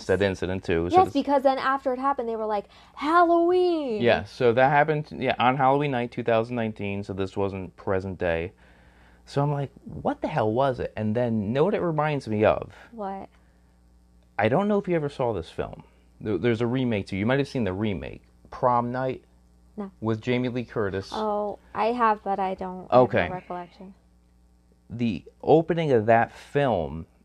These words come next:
Speaker 2: is sort of similar to that, where they have these young kids playing this abandoned house,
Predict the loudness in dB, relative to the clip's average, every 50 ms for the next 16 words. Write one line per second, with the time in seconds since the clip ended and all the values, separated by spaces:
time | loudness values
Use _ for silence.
0 | _ -12 -12 -10 -10 -12 -14 -10 -2 2 4 4 4 2 0 -2 -6 -10 -16 -8
1 | -4 -4 -4 -4 -4 -6 -6 -6 -6 -4 -4 -2 -2 -2 -2 -4 -6 -8 -6 -4
2 | -4 -4 -4 -4 -6 -6 -4 -4 -6 -6 -6 -10 -10 -10 -6 -6 -4 -4 -4 -6
3 | -4 -4 -4 -4 -6 -10 _ -8 -6 -4 -4 -2 -4 -4 -4 -6 -8 -12 -18 -20
4 | -18 -16 -10 -8 -8 -4 -2 0 0 0 0 -2 -2 -2 -2 0 0 0 0 -2
5 | -4 -10 -16 -18 -20